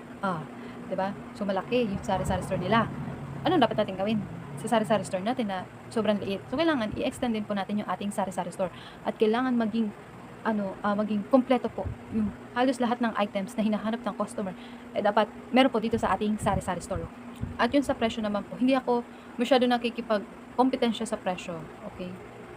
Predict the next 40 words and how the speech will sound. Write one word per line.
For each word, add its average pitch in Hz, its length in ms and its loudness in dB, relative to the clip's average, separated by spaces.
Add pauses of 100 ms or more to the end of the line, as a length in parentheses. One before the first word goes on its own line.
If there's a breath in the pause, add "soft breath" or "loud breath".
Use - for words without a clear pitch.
(960)
Hindi 247 100 4
ko 285 80 6
po, 254 240 8
hindi 254 220 4
ko 262 80 0
po 269 80 4
masyadong, 214 800 2 (340)
ano, 208 240 2
hindi, 269 160 4
hindi 262 300 2
talaga, 233 260 2
hindi 226 140 0
ako 233 80 -2
nakikipag-, 226 420 -4 (500 loud breath)
hindi 269 160 8
ako 320 80 4
masyado 262 400 2
nakikipagkompetensya. 190 1120 -4
Kung 269 80 0
ano 302 160 4
lang, 285 180 4 (380 loud breath)
ah, 233 160 6
kasi 240 400 4
ano 226 80 2
kami 214 180 -2 (120)
dito 190 100 -4
eh, 175 100 -6 (140)
one, 196 240 -6
two, 190 120 -8 (120)
three, 185 240 -8 (480 loud breath)
tatlo 269 240 6
kami 262 160 4
na 240 120 2
malalap-, 220 340 0 (180)
magkakalapit 220 480 0
na 214 80 -4
sari-sari 196 400 2
store 185 240 0
dito, 170 360 -8
no? 160 280 -10